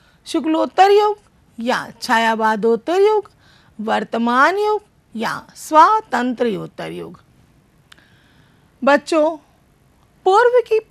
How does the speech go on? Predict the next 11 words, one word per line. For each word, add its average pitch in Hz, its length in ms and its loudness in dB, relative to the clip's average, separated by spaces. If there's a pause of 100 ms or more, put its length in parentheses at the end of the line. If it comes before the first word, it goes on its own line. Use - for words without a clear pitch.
कक्षा - 380 -4
में 165 240 -12 (640)
हम 214 180 -2
लोग 208 400 -4 (1040)
हिंदी 370 520 -2 (220)
गद्य 240 360 -4
साहित्य 214 460 -6
का 185 320 -4 (140)
विकास, 202 720 -4 (640)
खड़ी 285 320 2
बोली 330 500 -2